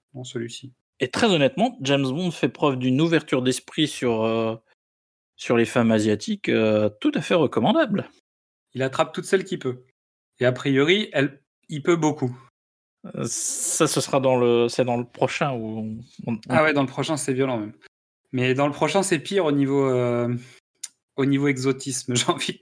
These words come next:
Speaker 1: te dire. Et voir en, en termes de borderlinerie, on est quand même <laughs> très, très loin aussi.
Speaker 2: Ah, on est, on, on en, on y reviendra, mais, euh,
Speaker 1: On en reparle dans le prochain épisode. <laughs> J'ai,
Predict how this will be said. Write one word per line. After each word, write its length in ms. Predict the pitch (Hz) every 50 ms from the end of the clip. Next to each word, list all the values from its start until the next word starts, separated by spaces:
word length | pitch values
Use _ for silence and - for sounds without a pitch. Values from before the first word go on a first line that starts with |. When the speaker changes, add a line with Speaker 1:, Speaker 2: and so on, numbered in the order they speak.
| -
Speaker 1:
te 60 | - -
dire. 400 | 127 - - 131 117 127 127 - _ - _ _ _ _ _ _ _ _ _ _ _ _ _
Et 100 | 135 135
voir 500 | 131 127 151 170 185 214 202 180 - -
en, 240 | 143 139 147 143 -
en 100 | 139 139
termes 220 | 180 170 165 170
de 100 | 143 135
borderlinerie, 1160 | 127 117 110 - 160 175 143 143 131 156 151 139 139 139 139 139 143 147 147 135 147 160 175 170
on 120 | 147 127
est 140 | 120 120 117
quand 140 | - 131 123
même 220 | 139 156 147 147 143
<laughs> 100 | 123 -
très, 300 | - - - - 147 139
très 200 | - - - 143 127
loin 180 | 127 135 131 123
aussi. 400 | 123 120 - 123 127 165 151 127
Speaker 2:
Ah, 220 | - - - - -
on 60 | 101 104
est, 300 | 104 101 104 104 104 107 101 - _ _ _ _ _ _ _ _ _
on, 80 | - 120 107 - - - - - _ _ _ _ _ _ _ _ _ _ _ _ _ -
on 100 | 120 117
en, 220 | 117 113 113 117 -
on 200 | 123 120 113 113
y 80 | 117 113
reviendra, 520 | 110 110 113 120 120 120 120 120 127 131
mais, 260 | 123 113 107 104 104
euh, 80 | 104 104 101 104 - _ _ _
Speaker 1:
On 180 | - 117 143 156
en 80 | 180 170
reparle 400 | - - - 175 160 131 127 127
dans 80 | 127 123
le 60 | 131
prochain 280 | 127 143 131 - 139 139
épisode. 500 | 135 - - - 170 135 - 156 135 - - 156 - _ -
<laughs> 260 | - - - - 170 143
J'ai, 260 | - - 185 185